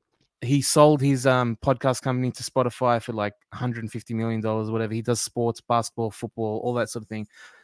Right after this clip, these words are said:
But years ago, like, fifteen, twenty years ago, he was watching The Challenge and was actually covering it in his sports podcasting network and labeling it as America's fifth major sport. Um, and it's kind of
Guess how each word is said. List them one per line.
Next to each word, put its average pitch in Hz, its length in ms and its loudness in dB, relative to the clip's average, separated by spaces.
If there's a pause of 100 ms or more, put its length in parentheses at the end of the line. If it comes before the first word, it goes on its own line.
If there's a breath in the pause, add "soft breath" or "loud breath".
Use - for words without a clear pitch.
(100)
But 131 140 6
years 143 360 6
ago, 117 240 4 (140)
like, 120 280 -4 (140)
fifteen, 151 480 4
twenty 135 300 2
years 131 140 2
ago, 120 220 2
he 117 140 2
was 123 160 0
watching 120 540 0 (320 soft breath)
The 120 80 0
Challenge 143 500 4
and 120 100 0
was 120 140 0
actually 123 280 0
covering 147 560 2
it 110 200 -2 (420)
in 139 160 4
his 123 200 2
sports - 420 -4
podcasting 117 640 -2
network 110 480 -2 (400 soft breath)
and 113 220 0
labeling 123 420 4
it 110 80 -2
as 110 220 -4
America's 120 480 -2
fifth - 200 -8
major 107 260 -4
sport. 101 380 -6 (600)
Um, 107 420 0
and 120 160 2
it's 113 80 -2
kind 151 340 4
of 127 300 0